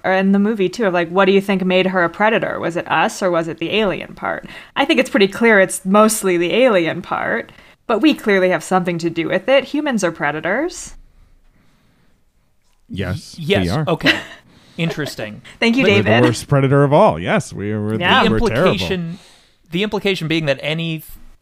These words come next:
Speaker 3: alien human hybrid would have ended up a predator, I guess.
Speaker 1: I mean, especially when left to her own devices and her own impulses. Like, I think if you left a human baby in the wild, if it survived, it's because it's doing predator shit.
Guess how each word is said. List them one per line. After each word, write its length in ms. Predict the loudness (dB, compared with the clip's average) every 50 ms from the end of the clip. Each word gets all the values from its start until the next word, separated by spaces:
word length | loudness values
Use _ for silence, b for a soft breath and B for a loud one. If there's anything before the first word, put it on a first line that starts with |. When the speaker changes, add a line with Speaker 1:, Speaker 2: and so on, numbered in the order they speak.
| _
Speaker 3:
alien 480 | -6 -6 -4 -4 -4 -4 -4 -4 -6 -6
human 280 | -6 -6 -6 -6 -6 -4
hybrid 340 | -4 -4 -4 -6 -6 -6
would 120 | -6 -6 -6
have 100 | -8 -8
ended 320 | -8 -8 -8 -8 -8 -8
up 160 | -8 -8 -10
a 40 | -14
predator, 540 | -12 -10 -8 -8 -8 -8 -10 -12 -12 -14 -16 _ -10
I 100 | -8 -6
guess. 420 | -4 -4 -4 -6 -8 -14 -20 -20 _ _ _ _ _ _ _ _ _ _ _ _ _ _ _ _ _ _ _ _ _ _ b b b b b b b b b b -4
Speaker 1:
I 40 | -2
mean, 100 | 0 0
especially 380 | 2 4 4 4 4 2 2
when 180 | 4 4 4 4
left 380 | 4 4 4 4 2 -2 -6 -4
to 100 | -4 0
her 200 | 2 2 2 2
own 220 | 2 0 0 2 0
devices 560 | 0 0 2 2 2 2 2 -2 -4 -2 -2
and 100 | -4 -2
her 200 | -2 -2 -2 0
own 180 | 0 0 0 -2
impulses. 720 | -2 -2 -2 -2 -2 -2 -4 -6 -6 -8 -12 -12 -10 -8
Like, 100 | -4 -2 -2
I 40 |
think 160 | 0 2 2 2
if 80 | 4
you 80 | 4 4
left 160 | 4 2 2
a 60 | -2
human 380 | -2 0 0 2 2 2 0 0
baby 340 | 0 0 0 2 2 2 2
in 120 | 2 2
the 100 | 0 -2
wild, 520 | -2 -2 -2 0 0 0 0 -2 -2 -4 -6 -8
if 140 | -6 -4 -4
it 160 | -4 -4 -4
survived, 640 | -4 -4 -2 0 2 2 4 4 4 4 4 2 -2
it's 120 | -4 -2
because 440 | -2 -2 -2 0 0 -2 0 0 -2
it's 180 | -4 -4 -4 -2
doing 300 | 0 2 2 2 0 0
predator 420 | 0 2 4 4 2 2 0 -4
shit. 320 | -6 -8 -8 -10 -10 -12